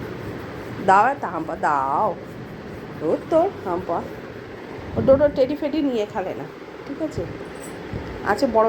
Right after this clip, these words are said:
টেডিটা মাঝে মধ্যে, ওইটা গিয়ে দাঁত দিয়ে ছেড়ে আঁ করে, নাহলে এইসব নেয় না।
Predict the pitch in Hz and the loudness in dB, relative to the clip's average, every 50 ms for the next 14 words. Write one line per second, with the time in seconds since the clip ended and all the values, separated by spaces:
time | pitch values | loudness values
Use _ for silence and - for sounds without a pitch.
0 | 220 - 233 233 247 254 277 277 269 240 226 226 233 233 240 247 240 - 349 403 | 6 4 4 4 4 2 2 2 2 2 2 0 0 0 -2 -2 -2 -2 -2 -2
1 | - - - - - - - - - - - - - - - - - - - - | -2 -6 -10 -12 -12 -10 -10 -10 -12 -12 -12 -12 -12 -12 -10 -10 -10 -10 -10 -8
2 | - - 156 180 185 202 208 208 214 214 196 - 202 202 196 190 196 208 214 - | -2 2 4 4 6 6 4 6 6 4 6 4 4 4 4 4 4 2 2 2
3 | 254 214 233 233 208 208 220 233 247 247 254 254 247 240 240 247 262 294 359 403 | 2 4 4 6 6 4 4 4 4 4 4 4 2 2 2 4 4 4 4 2
4 | 392 - - - - - - - - - - - - - - - - - - - | -2 -6 -12 -14 -14 -14 -12 -12 -12 -12 -12 -12 -12 -12 -10 -10 -12 -12 -12 -12
5 | - - - - - - - - - - - - - - - - - - - - | -10 -10 -10 -10 -10 -12 -12 -10 -10 -10 -10 -10 -10 -8 -8 -8 -8 -6 -4 -2
6 | 175 175 185 196 214 220 226 220 220 202 185 170 156 143 139 143 | 0 2 4 4 4 2 2 0 2 2 2 2 2 0 -2 -4